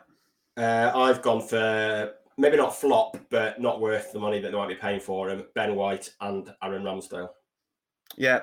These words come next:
Speaker 2: I, I've gone for Ben White as well. I was gonna be cheeky and put Grealish down 'cause I still think he's gonna be, he's gonna justify hundred million in his first season, but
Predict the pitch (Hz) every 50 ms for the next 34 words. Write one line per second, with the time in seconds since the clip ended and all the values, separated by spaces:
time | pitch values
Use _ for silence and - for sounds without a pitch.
0 | - - 127 123 120 113 - 120 120 113 - 117 113 - - - - 113 113 113
1 | 110 110 107 - 107 107 113 110 110 - - 117 127 156 165 165 - 151 135 123
2 | 120 123 - 131 127 127 - 120 117 - 123 - - 123 120 120 120 117 117 -
3 | 127 120 117 113 113 110 - 113 113 - - 117 110 - 113 113 113 117 - -
4 | 120 120 113 - - - 110 - _ - 131 127 147 131 123 139 135 127 - 131
5 | 127 123 135 139 131 127 131 123 127 127 123 123 127 120 117 120 120 - 123 120
6 | - - 123 120 113 110 113 110 110 107 98 110 110 104 - -